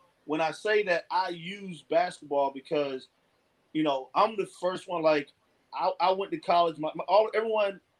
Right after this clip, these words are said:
and we always say we're first generation in our family, myself, my aunt, my brother, but we, we went to college. But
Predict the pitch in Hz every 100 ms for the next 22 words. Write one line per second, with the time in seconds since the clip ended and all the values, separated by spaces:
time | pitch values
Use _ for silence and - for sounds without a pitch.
0 | - 151 165 180 165 160 151 151 - 156
1 | 151 151 143 151 147 139 131 _ _ _
2 | 131 139 127 147 147 139 139 - 156 147
3 | 135 131 139 135 123 147 147 127 - _
4 | _ _ _ - - _ 147 151 131 147
5 | 196 170 175 202 180 160 151 208 202 156
6 | 147 - _ _ _ _ _ 160 165